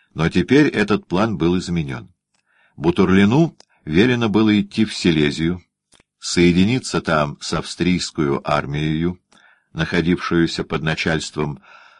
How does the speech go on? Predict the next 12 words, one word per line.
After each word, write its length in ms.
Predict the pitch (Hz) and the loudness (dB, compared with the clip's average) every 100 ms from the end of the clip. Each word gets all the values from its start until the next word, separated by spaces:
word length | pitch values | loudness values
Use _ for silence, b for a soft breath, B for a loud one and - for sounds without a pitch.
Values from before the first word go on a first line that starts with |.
| b b b _ | b b b _
фельдцейгмейстера 1600 | - - 92 92 87 - - 85 78 71 80 85 - - 76 76 | -16 -2 2 2 0 -6 0 2 2 -2 0 0 -2 -6 -4 -2
барона 520 | 73 76 76 71 69 - | -2 -2 -2 -2 -4 -4
Лаудена, 720 | 73 69 69 65 76 82 90 _ _ _ _ _ _ | -4 -2 -2 -4 -4 -4 -6 _ _ _ _ _ _
и 360 | 101 147 151 - | 4 6 6 4
наступить 800 | 87 80 - - 80 - 117 - | -2 -2 -4 -4 -4 0 0 0
на 100 | 78 | -4
неприятеля 800 | 71 - 69 67 92 110 120 127 | -4 -6 -6 -2 -2 -2 -2 -2
всеми 460 | - - 71 73 82 | -4 -6 -4 -4 -6
силами. 600 | - 67 64 58 62 _ _ _ _ _ _ | -8 -8 -8 -10 -12 _ _ _ _ _ _
Это 560 | 90 98 101 92 87 85 _ _ | -2 0 2 4 2 0 _ _
великодушное 1120 | 82 76 87 90 - 92 87 98 - - 71 69 | -4 2 4 2 0 -2 2 2 0 -6 -6 -4
намерение 720 | 71 71 92 139 139 147 143 | -4 0 0 0 -2 -2 -4